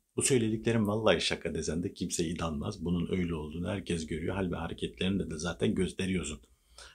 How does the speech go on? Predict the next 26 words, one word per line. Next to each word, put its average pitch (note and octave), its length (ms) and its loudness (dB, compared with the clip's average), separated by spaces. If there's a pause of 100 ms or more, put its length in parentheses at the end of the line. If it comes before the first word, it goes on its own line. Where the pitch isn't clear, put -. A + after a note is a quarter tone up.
(140)
Bunun F#2+ 200 4
için F#2 300 4
bir - 120 -6
teyit F#2+ 240 4
etmeye F#2 340 0
gerek F2+ 300 0
yok - 220 -4
yani. - 160 -6 (1080)
Fatih G#2 340 -2
Tezek. F#2 500 0 (300)
Fatih A2 300 4
Tezek F#2+ 400 2
bir F#2+ 80 6
önceki F2+ 240 2
Sesli F2 280 0
Gazete'de E2 480 -2
yaptık. F2 480 -4
Yani F2+ 400 4
özellikle G#2 420 4
aramıyorum, F#2 540 2
takip F2+ 400 -4
de F2+ 120 4
etmiyorum. F2+ 500 0
Önüme G2 360 4
düşüyor D#2 400 -2
herif. G2+ 240 -2